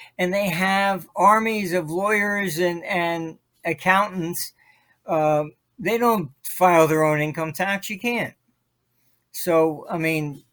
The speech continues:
they don't wanna go up against that because then you're in the court and they, they're, they're funding it back and forth.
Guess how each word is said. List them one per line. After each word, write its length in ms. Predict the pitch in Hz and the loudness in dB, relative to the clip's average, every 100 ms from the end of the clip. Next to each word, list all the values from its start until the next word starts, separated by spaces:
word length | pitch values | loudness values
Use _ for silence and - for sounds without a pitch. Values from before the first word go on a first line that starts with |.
| _ _ _ _ _ | _ _ _ _ _
they 280 | 240 185 214 | -6 -2 0
don't 160 | 240 | 2
wanna 200 | 220 180 | 4 4
go 180 | 160 165 | 4 6
up 160 | 165 156 | 4 4
against 420 | 143 151 143 - | 0 0 0 -6
that 360 | 127 143 190 - | 0 2 2 -2
because 400 | 220 208 208 165 | -8 -6 -4 -2
then 260 | 196 196 | -2 0
you're 360 | 196 190 185 180 | -2 0 2 2
in 120 | 180 | 2
the 100 | 170 | -2
court 440 | 165 190 202 196 | 0 0 2 0
and 180 | 165 151 | -2 0
they, 220 | 156 175 175 | 2 2 2
they're, 280 | 170 180 | 2 0
they're 280 | 175 185 190 | 2 2 2
funding 440 | 147 180 190 180 175 | 0 0 2 2 0
it 140 | 175 | -2
back 280 | 165 170 170 | -2 -2 -4
and 120 | 165 | -12
forth. 360 | - 170 170 | -6 -2 -2